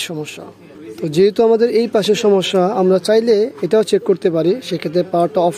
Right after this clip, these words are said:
করতে হবে। আমরা এই এলভিডিএসটি আবার ছেড়ে দিব, ঠিক এই এলভিডিএসটি আবার লাগিয়ে নিব। ও, আমরা তো ভিডিওটা তৈরি করতেছি আপনারা যারা ব্যবহার করেছেন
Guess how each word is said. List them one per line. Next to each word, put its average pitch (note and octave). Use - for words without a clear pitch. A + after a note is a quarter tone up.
করতে G3
হবে। G3
আমরা F#3+
এই A#3
এলভিডিএসটি F#3
আবার E3+
ছেড়ে F3+
দিব, F3
ঠিক A#3+
এই G3
এলভিডিএসটি F3
আবার F#3
লাগিয়ে D#3+
নিব। D3
ও, -
আমরা A3
তো B3
ভিডিওটা A3
তৈরি B3+
করতেছি A#3
আপনারা A3+
যারা A3+
ব্যবহার A3
করেছেন G3+